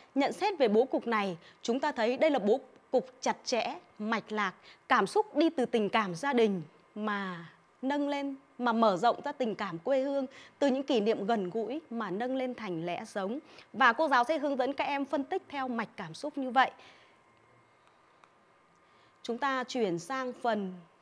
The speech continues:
thứ hai là tìm hiểu chi tiết. Thứ nhất, người cha nói với con về cội nguồn sinh dưỡng.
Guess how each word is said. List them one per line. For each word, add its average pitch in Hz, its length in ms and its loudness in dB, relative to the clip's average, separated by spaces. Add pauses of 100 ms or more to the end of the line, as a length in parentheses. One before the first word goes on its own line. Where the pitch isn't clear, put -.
thứ 214 180 -14
hai 302 240 -10 (340)
là 208 200 -8
tìm 233 320 -2
hiểu 190 340 -2
chi 277 160 -6
tiết. 339 260 -4 (640)
Thứ 285 100 -2
nhất, 381 360 0
người 254 200 6
cha 277 200 -6
nói 226 240 -2
với 285 140 -2
con 277 360 -2
về 196 220 -2
cội 190 280 -4
nguồn 196 320 -4
sinh 254 320 -6
dưỡng. 226 260 -4